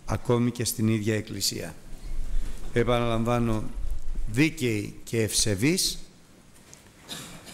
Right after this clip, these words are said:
άδικοι και ασεβείς. Δύο σοβαρότατες και διακριτές,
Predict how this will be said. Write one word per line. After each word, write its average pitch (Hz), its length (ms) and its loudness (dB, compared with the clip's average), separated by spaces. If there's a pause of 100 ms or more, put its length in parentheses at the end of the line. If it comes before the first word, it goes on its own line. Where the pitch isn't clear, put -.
(220)
άδικοι 160 720 2 (360)
και 127 160 2
ασεβείς. 98 640 -2 (1800)
Δύο 165 500 2 (320)
σοβαρότατες 135 1300 0 (400)
και 123 180 4
διακριτές, 113 1200 0